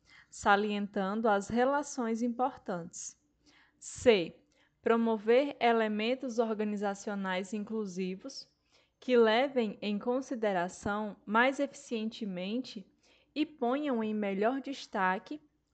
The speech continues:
o conteúdo específico do novo material. Os organizadores são mais eficientes quando apresentados no início das tarefas de aprendizagem do que quando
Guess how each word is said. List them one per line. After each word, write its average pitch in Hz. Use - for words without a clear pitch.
o 277
conteúdo 247
específico 240
do 247
novo 214
material. 226
Os 208
organizadores 233
são -
mais 220
eficientes 240
quando 220
apresentados 214
no 220
início 247
das 226
tarefas 220
de 214
aprendizagem 220
do 262
que 311
quando 254